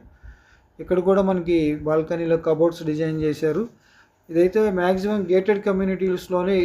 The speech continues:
ఈ స్టైల్లో కంట్ర-, కన్‌స్ట్రక్షన్ చేస్తారండి. కానీ ఇక్కడ మనకి బిల్డర్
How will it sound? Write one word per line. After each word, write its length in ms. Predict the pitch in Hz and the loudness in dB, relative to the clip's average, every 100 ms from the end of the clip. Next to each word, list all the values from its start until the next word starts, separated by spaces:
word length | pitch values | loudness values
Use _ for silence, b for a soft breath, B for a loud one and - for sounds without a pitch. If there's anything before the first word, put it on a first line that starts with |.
| 175 | 2
ఈ 40 | 175 | 0
స్టైల్లో 420 | 170 180 170 185 | -2 0 2 2
కంట్ర-, 320 | 180 160 170 160 | -2 -4 -6 -6
కన్‌స్ట్రక్షన్ 540 | 170 165 170 165 175 160 | -8 -6 -10 -8 -6 -4
చేస్తారండి. 580 | 156 - 160 151 170 233 - | -4 -2 -2 0 -2 -4 -6
కానీ 200 | 160 160 | -6 -4
ఇక్కడ 200 | 156 156 | -6 -8
మనకి 360 | 156 147 156 151 175 - _ B B B B - | -8 -6 -6 -8 -8 -16 _ B B B B -2
బిల్డర్ 320 | 160 175 180 | 2 4 2